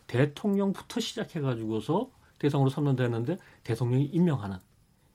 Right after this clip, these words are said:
이런 방식이 과연 적절하냐. 그리고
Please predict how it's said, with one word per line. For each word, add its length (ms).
이런 220
방식이 300
과연 200
적절하냐. 680
그리고 400